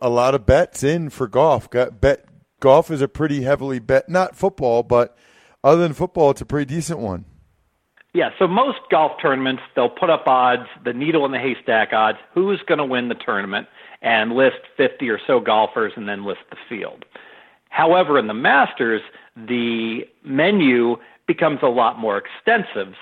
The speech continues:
Speaker 2: so you can look through and there's a lot of proposition bets. Will there be a hole in one? What will the winning score be? What will the lowest round be? But the bread and butter that the pros love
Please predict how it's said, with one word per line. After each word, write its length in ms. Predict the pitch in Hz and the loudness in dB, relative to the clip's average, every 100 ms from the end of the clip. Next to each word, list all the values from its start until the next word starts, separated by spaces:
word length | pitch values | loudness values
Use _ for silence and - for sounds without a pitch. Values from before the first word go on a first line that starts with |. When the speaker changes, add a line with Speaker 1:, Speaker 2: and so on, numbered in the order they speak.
| - | -2
Speaker 2:
so 320 | 120 113 113 | 0 2 0
you 160 | 117 113 | -2 -8
can 240 | 110 113 | -8 -2
look 240 | 151 170 - | -2 -2 -8
through 300 | 147 139 131 | -2 0 2
and 340 | - 113 110 - - | -2 -4 -6 -10 -12
there's 320 | 123 120 113 | -4 -4 -2
a 60 | 120 | -2
lot 240 | 110 104 | 0 0
of 120 | 101 | -2
proposition 720 | - 139 127 - 104 123 139 117 | -4 0 0 0 -6 -6 -8 -2
bets. 180 | 127 - | -2 -4
Will 220 | 107 120 127 | -2 0 2
there 160 | 131 | 0
be 160 | 123 127 | 0 0
a 80 | 123 | 2
hole 320 | 123 127 127 | 2 4 2
in 120 | 123 | 0
one? 360 | 120 117 95 90 - - - | -2 0 -2 -6 -20 -20 -6
What 200 | 123 135 | -6 -2
will 140 | 143 | 0
the 100 | 139 | 2
winning 360 | 127 131 135 123 - | 0 -2 -2 -10 -14
score 320 | - 160 151 127 | -8 2 2 2
be? 160 | 104 | 0
What 220 | 98 127 | -2 -2
will 100 | 139 | 0
the 80 | 127 | 0
lowest 360 | 123 131 120 - | 2 2 2 -2
round 420 | 113 131 143 143 120 | -2 2 2 0 -4
be? 220 | 107 101 - - - | -6 -6 -14 -20 -8
But 160 | 101 | -4
the 60 | - | -4
bread 340 | 95 117 165 | -2 2 2
and 160 | 190 185 | 2 0
butter 320 | 160 139 117 | 2 4 2
that 160 | 107 - | 0 -4
the 80 | 107 | -10
pros 420 | - 131 131 120 | 0 2 2 0
love 320 | 123 113 107 | 0 0 0